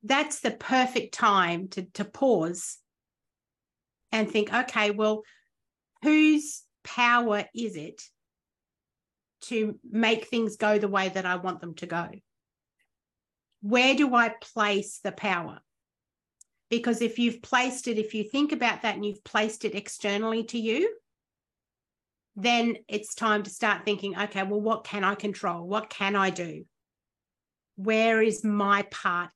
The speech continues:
in this?" And then you're gonna be a lot more,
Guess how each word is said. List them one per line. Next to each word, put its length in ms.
in 260
this?" 480
And 180
then 160
you're 120
gonna 200
be 140
a 100
lot 260
more, 400